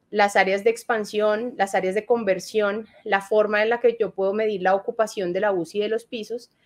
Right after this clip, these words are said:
y la disponibilidad y uso de equipos médicos y el abastecimiento de toda, de toda la cadena. Y en cuanto al contexto del proceso, eh, importante el diseño, los objetivos, los flujos,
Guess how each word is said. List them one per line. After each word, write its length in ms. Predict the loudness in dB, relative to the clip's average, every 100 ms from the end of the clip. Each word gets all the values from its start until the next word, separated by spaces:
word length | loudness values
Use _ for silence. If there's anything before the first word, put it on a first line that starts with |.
| _ _ _
y 100 | 0
la 120 | 6 6
disponibilidad 840 | 6 2 2 2 0 2 2 2
y 80 | 0
uso 220 | 0 2
de 60 | 2
equipos 440 | 0 -8 -8 -4
médicos 540 | 0 0 0 -2 -2
y 100 | -2
el 80 | -2
abastecimiento 800 | -2 -2 -6 -8 -6 -4 -4 -4
de 80 | -4
toda, 380 | -2 0 0 -2
de 120 | -2
toda 260 | 0 0 0
la 100 | -2
cadena. 420 | -2 -4 -6 _ _ _ _ _
Y 100 | 0
en 80 | 4
cuanto 260 | 4 4
al 100 | 0
contexto 560 | 2 2 2 -2 2 2
del 140 | 2
proceso, 540 | 0 0 0 0 -4 -6 _ _ _ _ _ _ 0
eh, 480 | 4 4 4 2 0
importante 920 | -2 0 -2 0 2 2 0 -2 0
el 140 | -2 -2
diseño, 560 | -2 0 0 0 -4 -2
los 180 | -2 -2
objetivos, 680 | -4 -6 -8 -6 -4 -2
los 200 | -2 -4
flujos, 560 | -4 -2 -2 -2 -6 -12